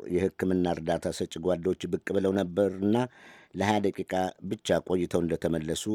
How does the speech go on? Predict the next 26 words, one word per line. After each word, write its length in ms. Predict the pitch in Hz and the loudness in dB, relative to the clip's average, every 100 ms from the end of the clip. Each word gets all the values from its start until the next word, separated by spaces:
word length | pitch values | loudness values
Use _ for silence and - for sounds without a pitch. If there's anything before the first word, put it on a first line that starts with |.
| - | -2
አውግተውኛል 720 | 87 85 82 85 80 80 76 76 | -2 -2 -4 -2 -2 -2 -4 -6
ሲልም 300 | - 104 110 | -6 -2 0
ጋዜጠኛ 380 | 98 92 95 95 92 | 0 -2 -2 -4 -4
ስቲቭ 260 | - 85 | -6 -8
ሄርመን 340 | - 76 73 76 - | -6 -6 -6 -6 -8
አስረድቷል። 640 | 78 82 71 69 80 69 62 _ - - - - - - _ 104 | -8 -8 -8 -6 -6 -6 -10 _ -20 -20 -20 -20 -20 -20 _ 4
የረድኤት 580 | 107 104 104 98 95 101 | 6 8 8 6 4 2
አቅርቦቱን 560 | 98 - 98 92 98 | -2 0 0 2 2
ሁኔታ 260 | 98 98 104 | 4 4 4
ለመገምገም 600 | 98 101 98 107 107 131 156 - | 4 4 4 2 2 2 2 -2
የተባበሩት 540 | - 90 90 85 90 | -4 0 -2 -2 -4
መንግስታት 340 | 92 85 - 90 | -4 -4 -4 -4
ድርጅት 320 | 82 85 87 | -4 -6 -4
የሰብአዊ 360 | 92 90 87 85 | -4 -2 -2 -2
ጉዳዮች 440 | 82 80 85 80 85 | -4 -4 -4 -2 -4
ኃላፊዋ 380 | 85 82 101 113 113 - - - _ | -2 0 0 0 -2 -10 -20 -20 _
ቫሌሪ 400 | 80 98 107 107 110 104 - | -2 2 4 4 2 -2 0
አሞስ 360 | 92 101 123 - - _ _ _ _ 95 | 2 4 2 -2 -12 _ _ _ _ -2
ኔፖልን 460 | 101 - 98 110 127 | 0 2 4 4 2
ለሶስት 320 | 95 92 117 - | -2 -2 -4 -4
ቀናት 260 | 87 80 | -2 -2
ለመጎብኘት 540 | 85 82 76 80 95 - | -2 0 0 0 -2 -4
ዛሬ 200 | 87 98 101 | -2 0 2
ይደርሳሉ 420 | 95 92 92 82 | 0 -2 -4 -4
ተብሎ 220 | 80 82 80 | -4 -2 -2
ይጠበቃል። 640 | 76 80 71 78 80 | -4 -6 -8 -8 -8